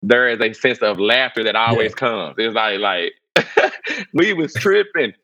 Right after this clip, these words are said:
Speaker 1: Like, there is a, a true joy. But not only that, there's no fabricated moment. And to me,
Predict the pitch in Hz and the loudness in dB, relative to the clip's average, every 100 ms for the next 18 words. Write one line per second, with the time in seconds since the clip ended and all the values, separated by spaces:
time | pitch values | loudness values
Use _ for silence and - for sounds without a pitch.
0 | - 143 127 - _ _ 120 156 165 135 | 0 2 2 -4 _ _ 0 2 2 -2
1 | 135 - - - 131 123 127 113 - 190 | -8 -4 0 2 2 2 -2 -4 -4 0
2 | 185 185 135 175 151 107 92 _ _ _ | 0 -2 0 0 2 0 -4 _ _ _
3 | _ _ _ _ _ - 123 139 156 180 | _ _ _ _ _ -4 -2 0 0 0
4 | 165 143 131 156 120 - _ _ _ - | -2 -2 0 0 -2 -8 _ _ _ -2
5 | 139 117 113 143 143 139 135 117 139 123 | -2 0 0 0 2 -2 -2 -4 -4 -2
6 | 107 113 104 85 - _ _ _ _ _ | -2 -4 -4 -8 -14 _ _ _ _ _
7 | _ _ _ - 123 113 143 123 156 156 | _ _ _ -2 0 2 0 2 2 2
8 | 131 127 | 0 -4